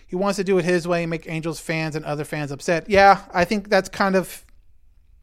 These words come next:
I honestly think Artie in a way is, and again, he's a billionaire.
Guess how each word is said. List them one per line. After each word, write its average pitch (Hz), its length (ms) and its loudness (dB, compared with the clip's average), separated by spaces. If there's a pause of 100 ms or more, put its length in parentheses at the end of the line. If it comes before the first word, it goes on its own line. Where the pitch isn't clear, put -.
I 190 140 4
honestly 277 400 4
think 240 320 0
Artie 190 280 2
in 202 80 2
a 165 40 2
way 165 260 2
is, 147 220 -4 (580)
and 202 80 -2
again, 208 420 0
he's 185 180 -2
a 180 60 2
billionaire. 190 760 0